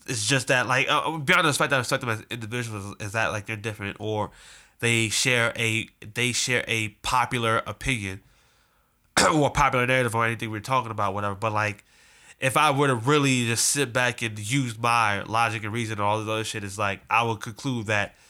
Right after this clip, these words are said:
I would even, uh, deem this person as fit, this person or persons or people as fit enough to, uh, have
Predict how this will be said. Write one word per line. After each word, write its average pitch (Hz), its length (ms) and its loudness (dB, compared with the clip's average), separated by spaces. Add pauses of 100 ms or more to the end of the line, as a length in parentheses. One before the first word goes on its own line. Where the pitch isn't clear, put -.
(800)
I 131 160 4
would 135 180 2
even, 117 360 -2 (1120)
uh, 113 420 2 (340)
deem 151 280 2
this 131 160 -2
person 131 320 0
as 117 380 0
fit, - 500 -2 (380)
this 123 200 -2
person 143 340 0
or 117 80 0
persons 131 520 0
or 117 60 -2
people 139 500 -6
as 110 280 0
fit - 320 -2 (680)
enough 123 480 -2
to, 113 460 -2 (1080)
uh, 113 160 2
have 135 640 2